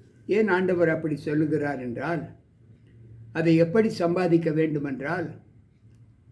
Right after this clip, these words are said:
நீதிமொழிகள் இரண்டு இரண்டு சொல்லுகிறது, மூன்று சொல்லுகிறது,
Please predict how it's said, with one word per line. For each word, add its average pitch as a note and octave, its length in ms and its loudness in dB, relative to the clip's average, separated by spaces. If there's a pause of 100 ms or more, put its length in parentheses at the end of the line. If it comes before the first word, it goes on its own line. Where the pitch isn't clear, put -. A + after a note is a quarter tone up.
நீதிமொழிகள் F3+ 600 4
இரண்டு F3 480 4
இரண்டு E3 380 4
சொல்லுகிறது, D3+ 840 -2 (460)
மூன்று E3 360 2
சொல்லுகிறது, D3 840 -4